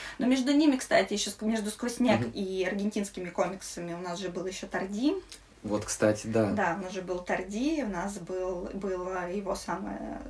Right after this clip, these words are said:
Speaker 1: То есть это, это вообще в целом, э, наверное, один из самых знаменитых,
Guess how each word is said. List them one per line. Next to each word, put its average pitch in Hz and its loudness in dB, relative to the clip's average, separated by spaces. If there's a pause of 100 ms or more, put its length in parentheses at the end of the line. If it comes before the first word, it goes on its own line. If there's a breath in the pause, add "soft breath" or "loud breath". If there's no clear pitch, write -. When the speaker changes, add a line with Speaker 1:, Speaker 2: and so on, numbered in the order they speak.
(360)
Speaker 1:
То 190 -4
есть - -8
это, - -8
это 196 4
вообще 196 2
в 196 -2
целом, 185 -2 (100)
э, 170 -4
наверное, 170 -2
один 170 -8
из 180 -12
самых 180 -10 (260 loud breath)
знаменитых, 196 0